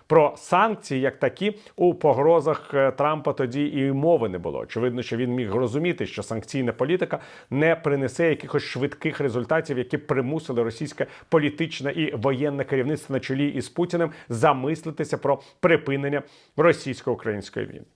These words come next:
А от сучасна зброя, а от дозволи використовувати далекобійну американську зброю для ударів по стратегічних об'єктах Російської Федерації,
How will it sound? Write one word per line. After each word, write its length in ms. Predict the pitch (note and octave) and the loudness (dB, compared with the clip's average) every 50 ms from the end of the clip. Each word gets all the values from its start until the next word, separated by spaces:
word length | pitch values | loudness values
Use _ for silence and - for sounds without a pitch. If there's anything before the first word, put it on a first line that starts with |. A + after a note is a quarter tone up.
| - - | -20 -4
А 180 | - E3 F3 F3 | 6 8 8 8
от 160 | F3 F3 F3 | 8 6 0
сучасна 600 | - - E3+ D#3+ - - F#3 E3+ - - E3+ D#3+ C#3+ | -4 -6 -6 -4 0 0 0 0 -2 -2 -4 -4 -4
зброя, 460 | B2+ A#2 A#2+ D3+ F#3 G#3+ G3 C#3+ - - _ - - - | -2 -2 0 0 0 0 0 -2 -6 -10 _ -20 -6 4
а 140 | - F3+ | 6 8
от 220 | F3+ F3 D3 B2 A2 | 8 8 6 2 4
дозволи 480 | A2 F#3 G3+ G3 B2+ A#2+ A#2+ A2+ A2+ | 6 6 8 6 4 2 0 0 0
використовувати 880 | G#2+ C3 - D#3 D3+ D3 D3 - F#3 F#3 E3+ C#3+ B2+ B2+ C3 C#3+ B2+ - - - - | 0 0 0 0 0 0 2 2 4 4 4 4 2 0 0 0 -2 -2 -4 -10 -2
далекобійну 840 | B2 C#3+ E3+ E3+ E3 E3 - F3 C#3+ A#2 C#3 G3 G3 D#3+ A#2+ G2+ F#2+ | 4 4 6 6 4 2 0 -2 -2 -2 -2 0 0 0 0 0 0
американську 680 | F#2 G#2+ A#2+ C3 C3+ B2+ - E3 E3 C#3+ - - - C3 | 0 2 2 0 0 0 0 -2 -2 -2 -6 -6 -6 -6
зброю 420 | G#2 G2+ A2+ D#3 F3 E3 C#3+ B2 | -6 -2 0 2 4 4 4 2
для 260 | G#2 A2+ C#3 D#3 C#3 - - - - | 2 2 2 2 2 0 -4 -6 -2
ударів 500 | C#3 C#3 A2+ G#2+ E3+ E3 D#3 C3+ B2 - | -2 0 2 4 4 4 4 2 -2 -4
по 180 | - - D3+ | -2 -2 -2
стратегічних 880 | - - - C#3+ C#3+ D3 D#3+ C#3 A2+ G#2 E3 E3+ F3 - - B2 - - | -2 0 -2 -2 0 0 0 -2 0 -2 -4 -6 -8 -6 -6 -6 -4 -2
об'єктах 580 | E3 C#3 A2 C3+ C#3+ D#3+ C#3 - - A#2+ A2 - | -4 -4 -2 0 0 0 -2 0 -4 -6 -4 -2
Російської 600 | B2+ C#3+ - - - - D#3+ - - - C3+ A#2 | -2 -2 -2 -4 -6 -6 -6 -6 -4 -2 -2 0
Федерації, 680 | - B2 A2 A2 A2+ C3+ E3 F3+ - - - - _ | 0 0 -2 0 0 0 -2 -2 -4 -12 -20 -20 _